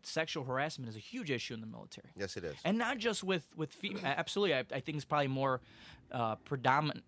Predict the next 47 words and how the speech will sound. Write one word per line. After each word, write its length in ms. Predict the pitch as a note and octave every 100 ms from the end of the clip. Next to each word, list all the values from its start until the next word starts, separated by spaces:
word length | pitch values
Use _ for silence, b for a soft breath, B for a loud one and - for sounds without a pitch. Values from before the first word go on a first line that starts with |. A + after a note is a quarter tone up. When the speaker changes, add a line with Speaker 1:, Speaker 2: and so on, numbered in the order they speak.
| G#2 _
Speaker 1:
predominantly 460 | C#3 C3+ C#3 C3+ B2+
with, 300 | A#2 A2+ -
with 160 | A#2 A#2
our, 200 | A2 A2+ -
our 120 | A2
female, 520 | - D#3+ C#3 A2+ A2
uh, 300 | A2 G#2 A2 A#2 -
you 120 | A2+
know, 200 | G#2 G#2
enlisted, 580 | A#2+ A#2+ A#2+ - A2 - - B B -
uh, 120 | A2
soldiers, 640 | - B2+ A2+ A2+ A2 A2 A2+
you 60 |
know, 200 | G#2+ G#2+ A#2
but, 180 | B2 A2+
Speaker 2:
Yes. 80 | -
Speaker 1:
but 120 | C3 -
also 600 | C#3 A3+ - F#3+ C#3 A#2+
with, 300 | A2+ B2+ A#2 A#2+
with 300 | B2 - A#2+
men 220 | E3+ C4+
getting 240 | C#3+ A2+
harassed, 460 | A2 G#2+ E2+ F2+ -
Speaker 2:
Yep. 100 | F2
Speaker 1:
you 60 | A#2
know, 160 | A2+ - B B B
and, 220 | B2 A#2 A2+
and 140 | A#2+
we 120 | D#3
have 160 | G#3 G3+
to 80 | E3
be 60 |
a 40 | E3
society 320 | D3 E3 D#3+
that 60 | B2
accepts 420 | - - F3 -
that 160 | C#3+ C3
men 360 | A#2+ B2+ D3+ C3
do 240 | C#3 C#3
get 180 | B2 -
sexually 420 | - G#2+ - A#2+
harassed 440 | G#2+ G#2 A2+ - -
as 120 | A2+
well. 300 | G#2+ A2 - _ B B B B
So 280 | - B2 A#2
our, 220 | C#3+ D#3+
our 300 | E3 G3+ G3+